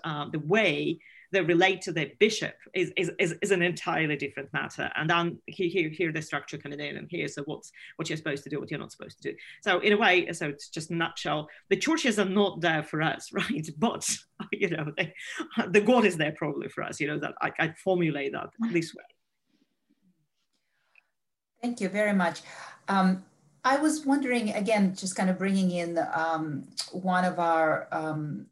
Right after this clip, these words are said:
Speaker 2: uh, viewers' questions, um, and just, uh, kind of broadening it a little bit. Uh,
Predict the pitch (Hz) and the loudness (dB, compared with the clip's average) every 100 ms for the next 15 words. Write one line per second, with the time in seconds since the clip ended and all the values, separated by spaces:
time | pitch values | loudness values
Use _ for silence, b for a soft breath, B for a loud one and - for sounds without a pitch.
0 | _ - - 160 151 139 180 226 208 180 | _ -12 -8 -6 -6 -4 0 2 2 0
1 | - 165 - 160 139 143 - - 170 160 | 0 0 0 -4 -2 -2 -4 -6 -6 -4
2 | 156 147 135 - 156 156 156 - - 156 | -2 -4 -6 -6 -6 -4 -4 -6 -6 -6
3 | 151 139 165 156 202 196 175 156 160 156 | -4 -4 -6 0 2 2 2 0 0 0
4 | 156 156 156 B B B B B 180 170 | 0 0 -4 B B B B B 4 4